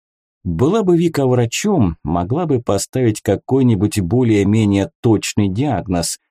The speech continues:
но она была обычной девушкой-попаданкой, получившей огромные магические и боевые способности.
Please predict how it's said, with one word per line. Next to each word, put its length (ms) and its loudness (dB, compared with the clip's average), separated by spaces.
но 360 2
она 280 0
была 320 -2
обычной 600 -2
девушкой-попаданкой, 1400 -4
получившей 720 0
огромные 720 0
магические 1000 -2
и 20 -2
боевые 560 -2
способности. 1040 -4